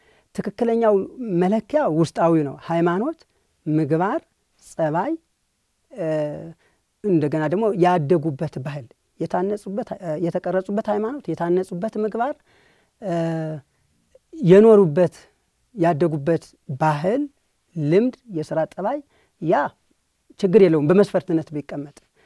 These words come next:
ከዚህ ውጭ ግን ሌላ የሳለው ስዕል በውስጡ ያለው ነገር የበለጠ እየጎዳው እየሄደ ነው፣ ጊዜውንም እያባከነበት ነው። እንከን አወጣለሁ ነው ያለው። እርሱ፣ እርሱስ በእነሱ፣ በእነሱ ቦታ ቢቀመጥ እነሱ የእርሱን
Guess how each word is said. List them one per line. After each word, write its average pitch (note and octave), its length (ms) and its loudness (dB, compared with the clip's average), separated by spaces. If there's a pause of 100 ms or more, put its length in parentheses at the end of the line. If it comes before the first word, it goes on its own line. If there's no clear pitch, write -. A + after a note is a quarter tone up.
(280)
ከዚህ F#3+ 280 0
ውጭ B3 200 -4 (120)
ግን G#3 240 2 (680)
ሌላ G3 320 0 (140)
የሳለው G3 640 0
ስዕል D#3 400 -8
በውስጡ E3+ 360 -4
ያለው D#3 340 -4
ነገር E3 280 -6 (680)
የበለጠ F#3+ 480 2
እየጎዳው D#3 440 -2
እየሄደ D3 300 -4
ነው፣ A3+ 120 -6
ጊዜውንም D#3 380 2
እያባከነበት C#3+ 800 -6
ነው። C#3+ 120 -16 (320)
እንከን F#3 260 0
አወጣለሁ D#3 460 -6
ነው D3 100 -6
ያለው። C#3 220 -14 (720)
እርሱ፣ G#3 280 2 (400)
እርሱስ A3 380 2
በእነሱ፣ F#3+ 460 -2 (120)
በእነሱ F#3 460 0
ቦታ E3 240 -4
ቢቀመጥ E3 520 -2
እነሱ F#3+ 300 0 (720)
የእርሱን F#3+ 320 2